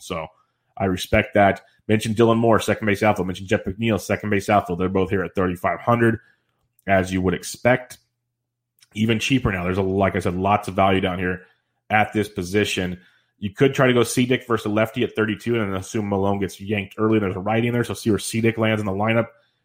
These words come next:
He could be nice for you at thirty-two hundred. Phillip Ervin might be starting for Seattle. Not running to play, but three thousand in a G P P. I don't hate it there 'cause he usually plays versus lefties, but he might get yanked also, so keep that in mind. But interesting at three K. Uh, <coughs>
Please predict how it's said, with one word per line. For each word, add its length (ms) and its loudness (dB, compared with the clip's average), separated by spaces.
He 160 2
could 120 -2
be 100 2
nice 260 2
for 180 2
you 80 4
at 100 -6
thirty-two 420 -2
hundred. 640 0
Phillip 300 4
Ervin 260 2
might 160 2
be 100 -4
starting 360 -2
for 100 -4
Seattle. 400 0
Not 240 -4
running 240 2
to 60 -10
play, 180 0
but 160 -8
three 160 -4
thousand 320 0
in 60 -4
a 40 -6
G 180 -6
P 120 -8
P. 400 -2
I 60 0
don't 180 2
hate 220 2
it 100 -6
there 180 0
'cause 140 -16
he 60 -2
usually 180 -2
plays 240 -2
versus 200 -8
lefties, 460 -2
but 80 -4
he 60 0
might 180 2
get 140 -8
yanked 380 -4
also, 280 -2
so 140 -14
keep 200 -10
that 180 0
in 80 -4
mind. 300 0
But 160 -8
interesting 360 -2
at 160 -10
three 180 -4
K. 460 4
Uh, 140 0
<coughs> 0 -